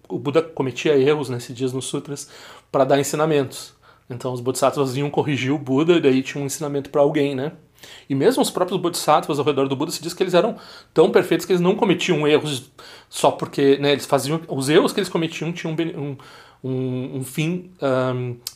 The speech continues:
eh, terapêutico ou pedagógico, né, vamos dizer assim. Então, ah, mesmo que não seja assim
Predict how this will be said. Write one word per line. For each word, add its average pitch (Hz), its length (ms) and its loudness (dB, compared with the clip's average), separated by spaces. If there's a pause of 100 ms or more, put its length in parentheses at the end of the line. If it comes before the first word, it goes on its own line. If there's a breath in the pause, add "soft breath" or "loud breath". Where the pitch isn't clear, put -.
eh, 120 280 -8 (200)
terapêutico 135 720 2
ou 117 440 -2
pedagógico, 123 760 2
né, 113 80 -6
vamos 117 180 -6
dizer 117 120 -2
assim. 107 240 -12 (760 loud breath)
Então, 175 320 2 (460 loud breath)
ah, 131 520 2
mesmo 285 560 4
que 190 140 2
não 165 140 2
seja 139 300 2
assim 160 420 -4